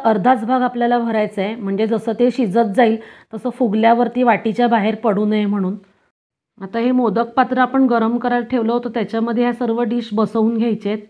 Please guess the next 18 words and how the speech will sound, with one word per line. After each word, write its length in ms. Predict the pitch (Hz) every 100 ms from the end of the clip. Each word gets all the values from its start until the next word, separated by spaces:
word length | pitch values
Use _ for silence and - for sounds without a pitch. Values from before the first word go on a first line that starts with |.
| _ _ _ _ _
आता 160 | 190 226
आपल्या 200 | 226 254
डिश 300 | 240 233 254
लावून 300 | 220 214 233
झालेल्या 460 | 240 226 220 220
आहेत. 260 | 208 175 220 - _ _ _ _ -
आता 160 | 190
ह्यावर 300 | 240 226 233
झाकण 440 | 240 269 - 226 240
ठेवून 280 | 262 240
आपल्याला 340 | 226 220 233 247
मोठ्या 380 | 240 220 226 233
आचेवरती 640 | 226 247 233 233 233 226
पंधरा 380 | 226 208 208 220
मिनटं 280 | 240 233 254
उकडवून 460 | 233 202 208 226
घ्यायचे 340 | 233 247 - 196
आहेत. 160 | 208